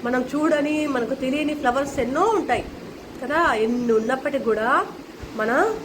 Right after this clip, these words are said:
పూజ మాత్రం ఒకటే. అలాగే దర్శనములు, scriptures may vary but God is one. దర్శనములు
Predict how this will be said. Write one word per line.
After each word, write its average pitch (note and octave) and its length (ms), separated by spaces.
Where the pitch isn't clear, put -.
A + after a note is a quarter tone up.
పూజ C4 260
మాత్రం C#4+ 500
ఒకటే. C#4+ 420
అలాగే B3 600
దర్శనములు, E4 680
scriptures G4+ 720
may F4 180
vary D4 520
but G#3 160
God A3 300
is A3 360
one. A3+ 100
దర్శనములు E4 840